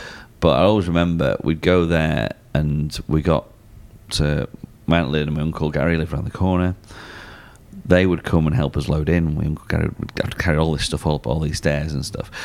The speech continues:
So it was quite a family affair. Like, my, my dad would be there with me as well, helping me pull all the stuff in. And we did, like, the show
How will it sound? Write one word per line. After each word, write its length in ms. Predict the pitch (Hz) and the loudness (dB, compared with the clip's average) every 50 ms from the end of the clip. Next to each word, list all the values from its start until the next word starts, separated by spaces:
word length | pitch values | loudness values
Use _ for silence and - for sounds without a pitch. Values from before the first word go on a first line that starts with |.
| - - - | -14 -6 0
So 100 | - 92 | 2 2
it 20 | |
was 100 | 92 90 | 4 4
quite 240 | - 120 120 110 - | 4 4 4 4 2
a 80 | 76 85 | 0 -2
family 400 | - - 87 87 80 80 80 76 | 0 2 2 2 2 2 0 0
affair. 340 | - - - 67 65 69 57 | -2 -2 -2 -2 -2 -2 -2
Like, 260 | 62 80 69 - - | -2 -2 -2 -2 -2
my, 260 | - 78 78 76 73 - | -2 -2 0 -2 -4 -4
my 320 | - - - - - 69 78 | -6 -6 -6 -4 -4 -2 0
dad 160 | 69 73 71 | 0 0 -2
would 80 | 73 | -2
be 80 | 67 71 | -2 -2
there 180 | 76 76 78 73 | -2 -2 -2 -2
with 120 | 76 71 | -2 -2
me 120 | 67 67 | -2 -2
as 140 | 69 73 76 | -2 0 0
well, 140 | 78 73 73 | 0 0 0
helping 260 | 73 76 71 - 67 69 | 0 -2 -4 -4 -4 -6
me 60 | 67 - - - | -6 -6 -8 -2
pull 160 | - 80 76 | 0 0 2
all 80 | 73 73 | 2 0
the 60 | 76 | -2
stuff 260 | - - 78 71 - | -2 -2 -2 0 0
in. 140 | 67 67 - - - - - - - - - - | -2 -2 -2 -6 -10 -14 -14 -14 -14 -16 -8 0
And 440 | - 80 85 85 85 82 82 73 - - - - - - - - - - - - - - - | 2 2 4 4 4 2 2 0 -2 -8 -16 -20 -20 -20 -20 -20 -20 -20 -20 -20 -20 -6 0
we 100 | - 82 | 0 2
did, 180 | 82 95 85 80 | 4 2 2 2
like, 200 | 90 85 - - | 2 0 0 -2
the 60 | - | -4
show 500 | - - - 98 90 87 85 80 - | -4 0 2 4 4 4 2 0 -2